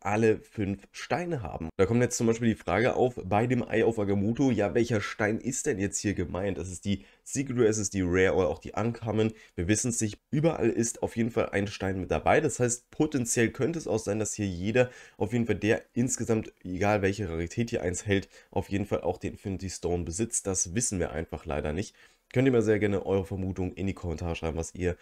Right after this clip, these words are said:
darüber denkt. Jetzt würde ich aber sagen, schauen wir uns auf jeden Fall an, was wir hier bekommen, denn heute droppt das Ganze nämlich um siebzehn Uhr deutscher Zeit und hier sehen wir nämlich den nächsten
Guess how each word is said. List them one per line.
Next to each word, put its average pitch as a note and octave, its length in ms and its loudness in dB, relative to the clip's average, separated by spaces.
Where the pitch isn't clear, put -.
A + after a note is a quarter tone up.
darüber E2 340 -4
denkt. D2 320 -2
Jetzt A#2 260 0
würde D3 80 0
ich D3 80 0
aber B2+ 100 2
sagen, B2+ 200 2
schauen B2 260 0
wir C#3+ 40 0
uns C#3+ 100 -2
auf B2 120 -4
jeden B2+ 140 -2
Fall A2 320 4
an, B2 240 0
was A2 340 2
wir A#2 140 2
hier G#2 260 2
bekommen, E3 580 -2
denn B2 300 2
heute C3+ 260 4
droppt A#2 240 -2
das A2 140 0
Ganze A2 220 -2
nämlich G2+ 180 -4
um G2 100 -4
siebzehn G2 360 -6
Uhr F2+ 60 -4
deutscher F2 340 0
Zeit A#2 240 -4
und G2 100 -6
hier G#2+ 140 2
sehen G#2 160 0
wir G#2 80 4
nämlich F#2+ 180 0
den E2+ 160 -2
nächsten F2+ 400 -4